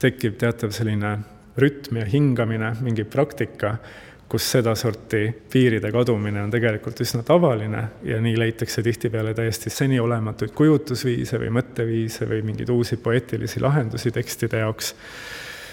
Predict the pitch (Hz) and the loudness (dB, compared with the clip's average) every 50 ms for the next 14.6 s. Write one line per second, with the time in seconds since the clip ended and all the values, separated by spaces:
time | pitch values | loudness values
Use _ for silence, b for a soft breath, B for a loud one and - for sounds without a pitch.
0 | B B B B B B B B 131 131 127 135 135 139 151 165 165 151 139 139 | B B B B B B B B 4 6 8 8 8 8 8 8 8 8 6 6
1 | 139 139 147 135 - - 123 131 131 131 127 117 - - - 139 127 123 120 151 | 6 6 4 4 4 4 4 6 6 6 6 4 0 -2 0 2 2 4 4 4
2 | 160 - - - 131 117 135 135 135 147 123 120 117 117 117 117 117 - - - | 4 4 4 2 4 4 4 4 6 6 6 6 6 6 6 4 2 0 0 4
3 | 139 143 139 143 127 113 117 120 120 123 123 113 117 110 113 117 113 - - - | 4 6 8 6 6 6 6 4 4 4 4 2 2 2 2 2 0 -2 -4 -4
4 | - 123 117 117 117 113 - - 113 - - - 185 - - - 147 139 - - | -4 -2 -2 -2 -2 -2 -4 -6 -10 -2 2 4 4 4 4 2 -2 -2 -2 0
5 | - - 135 127 - - - 139 131 120 - - - 123 123 120 120 120 113 - | 0 0 0 0 -4 -6 -2 -2 -2 -2 -2 -4 -2 0 0 0 0 -2 -4 -4
6 | - - - 117 120 120 117 117 123 131 - B B B B B B B - - | -6 -4 -2 -2 0 0 -2 -2 -4 -8 -10 B B B B B B B -2 2
7 | 170 170 - - 143 127 123 123 120 123 - - 120 - - 131 123 - - 120 | 2 2 4 4 4 4 4 2 2 0 0 -2 -2 0 0 -2 -2 0 2 4
8 | 120 120 117 117 113 123 131 127 120 113 113 113 113 113 110 113 131 117 131 120 | 4 6 4 4 4 2 2 2 4 2 2 2 0 0 0 0 0 2 2 0
9 | 107 - - 127 117 113 117 113 - - - B B B B B B B B B | 0 0 0 0 2 2 2 -2 -4 -6 -10 B B B B B B B B B
10 | - 127 117 123 123 120 123 131 123 113 - - - - - - 135 131 139 139 | 0 2 4 4 4 4 4 2 2 0 -2 -8 -10 -10 -8 -2 4 6 6 6
11 | 123 113 113 113 - 127 123 117 - - 120 120 120 120 113 117 - 120 113 113 | 6 4 4 2 2 0 0 0 0 0 2 4 4 4 2 2 0 -2 0 2
12 | 117 117 113 - 147 139 131 120 113 - - 143 135 123 113 110 117 113 113 110 | 0 0 2 4 6 6 6 6 4 2 2 4 4 4 4 4 2 2 2 0
13 | - 120 110 - 123 110 135 131 117 123 113 127 135 139 147 127 117 113 120 117 | 0 -4 -2 0 2 4 6 6 6 6 6 6 6 8 8 6 6 4 2 0
14 | - - - 113 113 113 113 - - 127 113 | 0 2 2 4 4 4 2 2 0 0 2